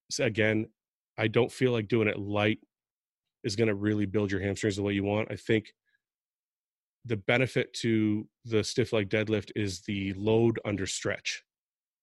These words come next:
So when you're fully stretched out and you got two, three, four plates, however strong you are, and you're doing, you know, you're maxing out for failure at six to eight reps, I feel like that's where the mass is really built for hamstrings.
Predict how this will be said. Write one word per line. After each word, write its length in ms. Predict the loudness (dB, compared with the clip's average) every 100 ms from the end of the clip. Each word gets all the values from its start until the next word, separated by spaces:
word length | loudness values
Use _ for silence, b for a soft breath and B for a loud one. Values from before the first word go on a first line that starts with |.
| _
So 140 | -2
when 160 | 2 4
you're 140 | 2
fully 340 | 2 4 6 6
stretched 400 | 2 0 0 0
out 240 | 2 2
and 120 | 2 0
you 80 |
got 160 | 0 0
two, 260 | -2 0 0
three, 400 | -2 -2 -2 -2
four 320 | -2 -2 -2
plates, 320 | 0 -2 0
however 240 | -2 -2
strong 300 | -2 0 0
you 160 | 0 -2
are, 200 | -2 -4 _ _ _ _ _ _ -2
and 80 | 0
you're 80 |
doing, 240 | 2 2 2
you 80 | 0
know, 80 |
you're 140 | -2 0
maxing 460 | 0 -2 -2 0
out 140 | 0 -2
for 140 | -6 -8
failure 420 | -2 0 0 -2
at 120 | -4
six 280 | -4 -4 -2
to 80 | -4
eight 140 | -4 -4
reps, 420 | -4 -4 -10 -10 _ _ _ _ _ _ _ _ _ _ _ _
I 140 | -2 0
feel 220 | 0 0
like 180 | 0 -2
that's 400 | -2 -2 -2 -2
where 500 | 0 0 0 -4 -6 _ _ _ _ -6
the 160 | -2
mass 320 | 0 0 -2
is 140 | -4 -4
really 180 | -4 -4
built 320 | -2 -4 -4
for 120 | -2
hamstrings. 600 | 0 -2 -2 -4 -4